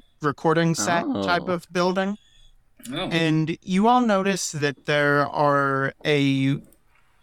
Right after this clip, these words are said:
Speaker 1: there is just a litany of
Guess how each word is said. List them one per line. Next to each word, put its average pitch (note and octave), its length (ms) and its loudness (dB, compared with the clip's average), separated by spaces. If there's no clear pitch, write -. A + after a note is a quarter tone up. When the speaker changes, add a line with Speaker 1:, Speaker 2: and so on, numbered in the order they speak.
Speaker 1:
there F3 280 0
is D#3+ 580 -2
just - 380 -2
a E3+ 240 0
litany D3 840 2
of C#3+ 340 -2